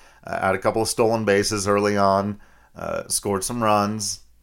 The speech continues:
you know." Uh, but there have been a few things,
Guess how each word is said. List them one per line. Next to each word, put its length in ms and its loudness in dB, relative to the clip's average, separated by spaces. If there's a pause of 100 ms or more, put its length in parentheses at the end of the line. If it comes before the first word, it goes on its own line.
(380)
you 80 -8
know." 400 -2
Uh, 260 -2
but 180 -6
there 120 4
have 240 4
been 140 -2
a 40 -2
few 200 -8
things, 560 -2